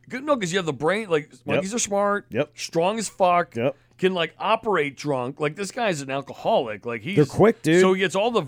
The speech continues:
Speaker 1: he
Speaker 2: Yeah.
Speaker 1: gets all the alcoholic rage going, but still has, like, his faculties. Like, a tiger couldn't, you get a drunk tiger, t-, just fucking go to bed.
Speaker 2: They're athletic.
Speaker 1: Yeah, that's what I mean.
Speaker 2: Yeah,
Speaker 1: Like,
Speaker 2: they, they're, they can hunt in packs,
Speaker 1: drunk
Speaker 2: like, in gangs.
Speaker 1: Right. There's no
Speaker 2: Yeah.
Speaker 1: other animal I think that you could,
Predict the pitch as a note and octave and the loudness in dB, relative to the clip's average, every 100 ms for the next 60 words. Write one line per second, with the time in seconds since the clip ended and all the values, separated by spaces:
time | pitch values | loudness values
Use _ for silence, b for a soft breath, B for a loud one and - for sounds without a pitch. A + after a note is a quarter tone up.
0 | - E3+ F#3 E3 G#3+ G#3+ F3 G3+ D#3+ F3+ | -4 0 2 2 2 0 0 0 2 0
1 | B2 C3+ F3+ F3 D3 G3 F#3+ D3 C3 - | 2 0 -2 -2 0 0 0 -2 -8 -6
2 | F3+ E3+ D#3 D3+ B2+ - D#3 F3+ F#3 F3 | -4 -2 -2 -4 -4 -2 -2 -2 -4 -6
3 | F#3 D#3+ D3+ C#3 F#3 A3 E3 D3 B2 A#2+ | -8 -6 -8 -4 -6 -6 -6 -6 -6 -10
4 | _ _ _ F3+ B3+ E3+ G3 D#3 F3+ F3+ | _ _ _ -6 -4 0 -2 0 0 0
5 | D3 B2+ E3+ E3 D#3+ E3+ D3 C3+ A#2+ C#3 | -2 -6 -8 -10 -10 -10 -8 -10 -8 -6
6 | B2+ E2+ C3 C#3 B2 A2+ A2+ C3 - - | -8 -4 2 4 4 2 2 0 -2 -14
7 | _ _ _ - G#3 C4+ A#3 C#4+ A3 G3+ | _ _ _ -6 -2 0 0 0 2 2
8 | C4 E3+ A#2+ E3 A2 A#2+ - - B2+ A#2+ | 0 0 2 2 2 -2 -2 -6 0 2
9 | G2 - D3+ C#3+ C#3 B2 C#3+ B2 B2 C3+ | 0 -6 0 2 4 2 2 2 4 4
10 | - - - E3+ G#3 A#2 - - C#3 A2+ | 2 -6 -4 0 2 0 -2 -6 -2 2
11 | A2+ C3+ E3+ F#3+ A#3+ C3 D#3 D#3+ C4 C#4+ | 2 0 2 4 4 2 -4 0 2 2
12 | G#3+ B3 A#3 D#3 C#3+ F3 E3+ D#3 C3+ D3+ | 2 0 -2 -2 -2 -8 -8 -10 -10 -12
13 | D#3 C#3 | -10 -12